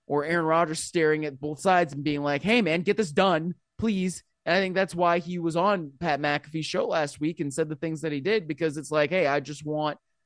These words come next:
to let the, get the wheels more and more in motion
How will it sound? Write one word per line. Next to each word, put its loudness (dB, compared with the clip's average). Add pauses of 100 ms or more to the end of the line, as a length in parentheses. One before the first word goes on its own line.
(180)
to 0
let 0
the, 2
get -2
the 8
wheels 4
more 0
and -4
more 0
in -4
motion -2